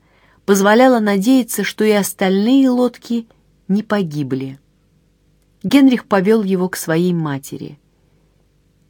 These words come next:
Этот визит и огорчил, и в то же время обрадовал мадам Массей. Конечно, она была счастлива увидеть капитана.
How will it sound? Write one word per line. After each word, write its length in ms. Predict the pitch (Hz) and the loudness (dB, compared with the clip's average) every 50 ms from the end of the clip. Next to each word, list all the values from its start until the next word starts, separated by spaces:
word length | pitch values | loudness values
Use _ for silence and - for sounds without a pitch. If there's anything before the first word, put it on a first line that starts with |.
| _ _ | _ _
Этот 300 | - 214 - 220 202 - | -4 -4 -4 -4 -6 -4
визит 580 | 196 202 220 208 208 226 240 - - - - _ _ _ _ _ _ _ _ _ _ _ | -4 -2 -2 0 0 0 0 -2 -4 -8 -20 _ _ _ _ _ _ _ _ _ _ _
и 80 | - 220 | 2 2
огорчил, 800 | 214 208 208 196 208 208 214 208 - - - 294 320 320 302 294 - - - - _ _ _ _ _ _ _ - | 4 4 4 2 2 0 0 -2 -4 -2 2 2 4 4 2 0 -4 -10 -20 -20 _ _ _ _ _ _ _ -6
и 80 | 226 | -6
в 100 | 220 - | -6 -2
то 160 | - - 330 | 0 2 2
же 120 | 294 277 247 | 4 4 4
время 440 | 240 269 285 285 269 277 277 277 - | 4 6 6 6 6 6 4 2 0
обрадовал 760 | - 277 233 208 240 247 254 247 226 202 175 180 170 180 175 | 0 -2 0 2 2 4 4 4 4 2 2 0 0 0 2
мадам 380 | 170 175 180 170 170 208 220 220 | 2 2 0 2 2 0 0 0
Массей. 760 | 208 202 202 196 190 - - - - 160 143 135 131 131 139 _ _ _ _ _ _ _ _ _ _ _ _ _ _ _ _ _ - | 0 0 -2 -2 -4 -6 -8 -8 -6 -6 -4 -6 -6 -10 -14 _ _ _ _ _ _ _ _ _ _ _ _ _ _ _ _ _ -4
Конечно, 520 | 202 208 214 233 240 214 - - 208 190 | -2 0 0 0 0 -2 -2 0 0 0
она 200 | 185 185 185 185 | 2 2 2 2
была 400 | 175 185 180 185 185 190 196 190 - _ _ _ _ | 2 2 2 4 2 2 0 -2 -6 _ _ _ _
счастлива 800 | - - - - - - 220 214 214 196 - - 185 175 160 160 | -12 -10 -8 -4 -2 0 2 2 0 0 -2 -2 -2 -2 -2 0
увидеть 480 | 165 160 156 151 180 180 170 180 - - | -2 -2 -2 -2 -2 -4 -4 -6 -8 -8
капитана. 800 | - 165 165 - 165 165 - 151 151 143 139 135 131 131 143 | -10 -6 -4 -4 -6 -4 -4 -2 -2 -2 -2 -4 -8 -10 -14